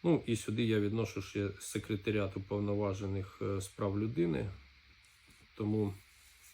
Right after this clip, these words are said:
що в нас? Двадцять сім мільярдів. Стане один мільярд. Я пропоную, щоб все перейшло в, а, штучний інтелект.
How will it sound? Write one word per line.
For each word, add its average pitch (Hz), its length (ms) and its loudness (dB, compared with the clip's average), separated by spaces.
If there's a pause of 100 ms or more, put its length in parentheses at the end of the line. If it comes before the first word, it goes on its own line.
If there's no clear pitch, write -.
(840)
що - 240 2
в 104 80 4
нас? 95 260 -4 (1700)
Двадцять 117 400 2
сім 117 200 0
мільярдів. 95 500 -2 (600)
Стане 143 420 0
один 107 300 0
мільярд. 95 420 0 (360)
Я 127 120 4
пропоную, 107 600 0
щоб 98 220 -6
все - 240 -2
перейшло 101 680 -2
в, 110 200 4 (520)
а, 98 500 0
штучний 107 580 -2
інтелект. 139 440 -2